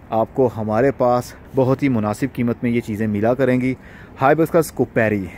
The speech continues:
देखिए पत्तों की कितनी खूबसूरती है, इसको लाल रंग का ही फूल लगता है, लेकिन पत्तों की काफ़ी हद तक beauty होती है इसकी। Agave भी हमारे पास हैं, green color में भी हैं और कुछ variegated में भी हैं।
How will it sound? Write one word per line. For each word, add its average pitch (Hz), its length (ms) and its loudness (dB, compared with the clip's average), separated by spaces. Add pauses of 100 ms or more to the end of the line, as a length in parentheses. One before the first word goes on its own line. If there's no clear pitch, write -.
(120)
देखिए 156 300 4
पत्तों 143 300 0
की 135 120 -4
कितनी 123 260 -2
खूबसूरती 107 520 -4
है, 113 60 4
इसको 151 300 2 (340)
लाल 135 260 4
रंग 180 180 2
का 170 100 4
ही 180 100 4
फूल 165 240 2
लगता 156 240 2
है, 156 60 4
लेकिन 139 240 0
पत्तों 120 260 -2
की 120 120 -6
काफ़ी - 300 -2
हद 110 100 -2
तक 113 140 -4
beauty 110 400 -4 (240)
होती 110 260 0
है 101 180 -2
इसकी। 95 300 -6 (920)
Agave 147 340 4
भी 170 120 4
हमारे 156 300 4
पास 151 220 4
हैं, 156 240 4 (520)
green 127 260 2
color 135 200 4
में 135 160 2
भी 135 120 2
हैं 131 200 2
और 113 300 0
कुछ - 260 -2
variegated 123 540 2
में 127 140 0
भी 123 140 -2
हैं। 123 200 0